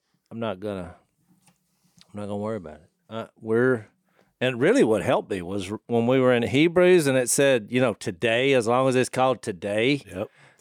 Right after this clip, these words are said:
Speaker 1: A-, and I thought, "You, that's the way I'm gonna approach this situation. Uh, today, I'm gonna trust God. I'm gonna protect this kid, and I'm gonna enjoy it."
Speaker 2: Yeah.
Speaker 1: I, I'm gonna just, you know, that's why we pour love and we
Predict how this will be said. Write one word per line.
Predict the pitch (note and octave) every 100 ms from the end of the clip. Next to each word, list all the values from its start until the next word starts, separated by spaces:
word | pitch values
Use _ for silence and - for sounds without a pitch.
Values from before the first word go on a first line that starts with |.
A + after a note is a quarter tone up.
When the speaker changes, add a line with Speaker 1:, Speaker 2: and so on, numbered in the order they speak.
| -
Speaker 1:
A-, | - A2+ -
and | A#2+
I | C3+
thought, | C#3 C3+ A#2+
"You, | D3
that's | - D#3 -
the | D#3
way | D3+
I'm | B2
gonna | A2+
approach | F#2+ A#2+ A2
this | A2 F#2+
situation. | G#2 - G2 F#2 F2+ - F#2 F2+ _ -
Uh, | G#2+ G2
today, | - F#2 C3 D3+ A2+
I'm | G2+
gonna | G2+
trust | - - C3+ -
God. | G#2 F2+ F2+ - _ _ _ _ _ _ _ _ _ _
I'm | G#2
gonna | G#2+ G2+
protect | - - B2 -
this | A#2 G#2+ - - _ _
kid, | - G#2 F#2 F2+ _ _ _ _
and | G2 G2
I'm | F#2+
gonna | G2 G2
enjoy | F2 G#2+ G#2
it." | D#2 _ _
Speaker 2:
Yeah. | D2+ D#2 G2
Speaker 1:
I, | G2
I'm | G2
gonna | G#2 G#2+ G2+ F#2 -
just, | - F2+ - - -
you | G2+
know, | F#2+
that's | F#2 A2+ -
why | A2
we | G2+ F#2+
pour | - - G2+ G2
love | G2 G2+ G2 G2 F#2+
and | F2 E2+
we | F2 F2